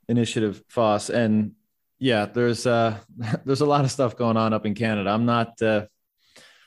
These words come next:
well, yeah, well, it remains to be seen if, uh, if, if it can be turned around. I know Polyev is, is causing a stir up there. And, you know, I know there's probably not an election on the horizon for a while, but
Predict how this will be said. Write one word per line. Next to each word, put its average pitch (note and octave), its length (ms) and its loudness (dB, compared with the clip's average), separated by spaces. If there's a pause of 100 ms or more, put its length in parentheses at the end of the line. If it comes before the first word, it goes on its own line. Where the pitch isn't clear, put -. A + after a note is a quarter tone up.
(460)
well, G#2+ 340 -2
yeah, A#2+ 260 2
well, A#2 200 2
it B2 120 0 (200)
remains D3 440 2
to D#3 60 -4
be C#3+ 140 2
seen C3 340 2
if, A2+ 300 -2
uh, A2 320 2
if, A2 380 -6
if A#2 320 -2
it A#2 60 0
can A2+ 120 0
be A2 100 2
turned A#2 280 2
around. A2 340 2
I G#2+ 60 0
know A#2+ 180 2
Polyev A#2 540 0
is, G#2+ 340 -4
is G#2+ 460 -2 (500)
causing A2+ 320 2
a A2 60 0
stir A#2 300 0
up A2+ 180 -2
there. A2+ 300 2
And, G#2 300 -2
you A2 140 -6
know, G2 80 -2
I F#2 100 -2
know G#2 140 2
there's G2+ 180 -2
probably G#2 300 -2
not G#2 200 0
an G2+ 80 0
election G#2 380 -2
on F#2+ 80 -2
the G2 60 -2
horizon G2+ 400 0
for - 120 -6
a G2+ 80 0
while, G2 320 0
but F#2 220 -4